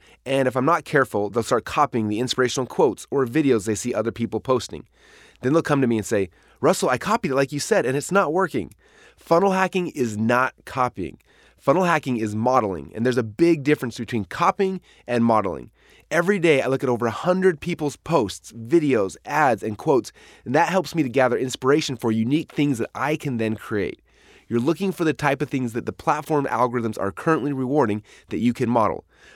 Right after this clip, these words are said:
For example, a few years ago on Facebook, I noticed that some of the people I follow in the fitness market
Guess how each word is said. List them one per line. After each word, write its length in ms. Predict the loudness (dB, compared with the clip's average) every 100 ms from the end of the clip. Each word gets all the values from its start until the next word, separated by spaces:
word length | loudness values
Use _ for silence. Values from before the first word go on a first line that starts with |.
| _
For 120 | 0
example, 380 | 4 0 0 -12 -12
a 60 |
few 160 | -4 2
years 180 | 2 2
ago 120 | 0
on 100 | 2
Facebook, 340 | 0 0 -2 0
I 40 |
noticed 280 | 2 2 2
that 80 | -4
some 260 | 0 0
of 60 | 0
the 80 | -2
people 320 | -6 -4 0
I 80 | -2
follow 360 | 2 2 2
in 80 | 0
the 60 | -4
fitness 400 | -2 -2 -2 -2
market 340 | -2 -2 -6